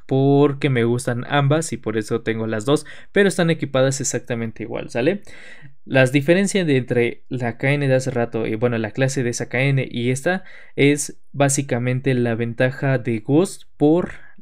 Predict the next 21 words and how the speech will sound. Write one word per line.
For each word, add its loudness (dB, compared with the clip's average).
la 2
de 0
dureza. 0
¿Qué 8
hace 2
esta -2
clase? 0
Dureza 0
básicamente -2
hace 0
que -4
cuando 0
te -2
disparan 0
el 0
estremec-, -4
estremecimiento, -4
creo -6
que -10
se -6
dice, -2